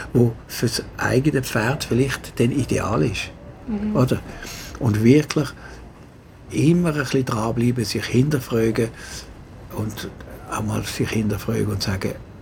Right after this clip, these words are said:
Speaker 1: „Hat, hat mein Pferd eigentlich Spass, das mit mir zu machen?“ Und das kann man schon herausfinden, das merkt man schon, das fühlt man, wenn man feinfühlig ist, oder?
Speaker 2: Mhm.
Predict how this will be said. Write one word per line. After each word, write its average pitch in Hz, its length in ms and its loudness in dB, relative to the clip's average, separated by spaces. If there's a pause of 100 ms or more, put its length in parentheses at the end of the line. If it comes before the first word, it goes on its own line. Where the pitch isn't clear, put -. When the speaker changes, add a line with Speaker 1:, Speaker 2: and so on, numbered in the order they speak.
(140)
Speaker 1:
„Hat, - 100 -8 (320)
hat - 140 -8
mein 98 120 -4
Pferd 107 380 -6
eigentlich 104 300 -6
Spass, - 360 -4
das - 200 -2
mit 175 160 -2
mir 175 180 0
zu - 140 -10
machen?“ - 320 -10 (580)
Und 113 120 0
das 127 160 0
kann 104 140 -2
man 107 80 -2
schon - 140 0
herausfinden, 123 640 0
das - 180 -6
merkt 104 340 -4
man 98 80 -6
schon, 113 160 -4 (540)
das - 160 -4
fühlt 107 360 2
man, 95 140 2 (240)
wenn 120 200 10
man 101 140 2 (120)
feinfühlig 98 680 -4
ist, - 160 -8
oder? 123 240 -2 (840)
Speaker 2:
Mhm. 208 300 -4